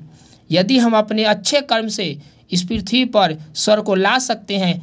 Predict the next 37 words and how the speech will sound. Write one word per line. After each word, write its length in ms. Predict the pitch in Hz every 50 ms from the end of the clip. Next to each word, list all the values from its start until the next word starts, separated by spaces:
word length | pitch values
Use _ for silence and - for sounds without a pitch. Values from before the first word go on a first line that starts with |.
| - - -
तो 100 | 165 160
वही 240 | 185 190 226 262
मेरे 240 | 254 233 214 202 196
लिए 300 | 190 190 190 185 180 180 180
सबसे 400 | 180 - 214 208 202 - 190 175
बड़ी 240 | 160 165 165 175 165
बात 280 | 156 151 147 147 - 151
हो 60 | 143
गई। 140 | 131 131 147 139 - - - - - _ -
और 360 | 175 180 190 185 175 151 143 - - _ _ _ -
अगर 180 | 151 175 180
अच्छे 300 | 202 214 214 - - 240
कर्म 260 | 233 - 214 208 208 202
करेंगे 520 | 202 208 208 214 240 254 254 240 233 208 180 180 - - -
तो 60 | -
कहीं 300 | - - 214 196 226 262
ना 120 | 247 247 233
कहीं 280 | 240 233 226 220 214 185
हमें 240 | 175 180 180 185 185
अच्छे 280 | 180 180 180 - 175
दिन 220 | 160 175 220 226 214
देखने 320 | 202 208 190 185 185 185 180
को 140 | 180 180
मिलेंगे। 480 | 170 170 170 165 165 160 156 156 151 156 156 - - - - - -
इसलिए 520 | 233 226 - 240 233 226 214 196 175 185 180 - - -
हमें 300 | - 190 208 202 202 202 208
कोशिश 340 | 214 208 - - 269 247
करनी 300 | - - 226 214 208 208
चाहिए 440 | 202 185 196 180 180 180 180 160 151 - - - - -
कि 80 | - 185
हम 80 | 185 202
अपने 240 | 185 180 202 196 196
अच्छे 340 | 202 202 196 - - 277 262
कर्म 260 | 262 233 208 202 202
से 260 | 190 185 196 170 156 156 - - - -
स्वर्ग 380 | - - - 240 240 240 240 233
को 200 | - 214 202